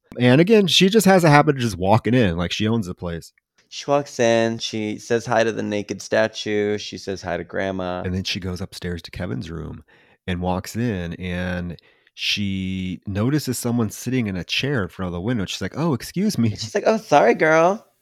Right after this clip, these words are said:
Speaker 2: I didn't know you, <laughs> didn't know you were in here." <laughs>
Speaker 1: But she walks up to it and reveals that it is,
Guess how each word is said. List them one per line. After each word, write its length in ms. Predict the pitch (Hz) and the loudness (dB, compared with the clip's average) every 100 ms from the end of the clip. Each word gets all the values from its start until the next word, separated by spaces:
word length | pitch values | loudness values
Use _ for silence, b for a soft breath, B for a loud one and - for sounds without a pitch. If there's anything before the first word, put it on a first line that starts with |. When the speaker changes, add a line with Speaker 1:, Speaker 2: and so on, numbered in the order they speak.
| _ - | _ 4
Speaker 2:
I 80 | 185 | 6
didn't 140 | 190 | 8
know 60 | 185 | 8
you, 320 | 220 - 175 | 8 4 2
<laughs> 0 | |
didn't 240 | - 220 214 | 4 6 12
know 60 | |
you 140 | 208 202 | 12 12
were 40 | |
in 120 | 214 - | 10 8
here." 260 | 202 165 143 - - | 6 8 8 6 2
<laughs> 160 | - - | 4 6
Speaker 1:
But 140 | 170 | 8
she 140 | 170 | 6
walks 320 | 156 175 175 - | 8 8 8 6
up 160 | 226 | 2
to 140 | - 147 | 4 4
it 100 | 147 | 4
and 140 | 143 | 4
reveals 520 | 143 143 151 185 180 147 | 4 4 6 6 4 2
that 140 | 143 | 4
it 100 | 147 | 4
is, 180 | 143 - | 4 0